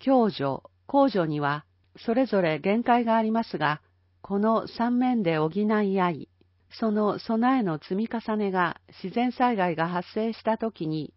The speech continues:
大きな力となり、被害の軽減につなげることができます。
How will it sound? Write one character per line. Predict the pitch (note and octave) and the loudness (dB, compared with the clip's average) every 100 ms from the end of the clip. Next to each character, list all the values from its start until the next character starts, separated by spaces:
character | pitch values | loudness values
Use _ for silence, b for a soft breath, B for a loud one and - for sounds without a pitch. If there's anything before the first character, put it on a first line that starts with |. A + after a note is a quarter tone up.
| _ | _
大 | B3 C4+ | 0 0
き | - D#3+ | 0 -4
な | C#3 | -4
力 | - - - A#3+ A#3+ | -6 -8 -2 0 0
と | - C#3+ | -2 -4
な | B2+ D3+ | -2 -4
り、 | C#3 B2+ _ _ _ _ _ | -6 -12 _ _ _ _ _
被 | C4 | 0
害 | C4 A3 | 2 2
の | E3 D3+ | 0 -4
軽 | G#3+ A#3+ | -2 -2
減 | A#3+ A#3 | 0 -2
に | A3 | -2
つ | G3+ G3 | -4 -2
な | G#3 | -2
げ | A#3 | 0
る | A#3 A#3+ | -2 -4
こ | A#3+ | -4
と | B3+ | -2
が | A3 E3 | -2 -2
で | C3+ | -4
き | - - | -8 -8
ま | |
す。 | B2+ | -8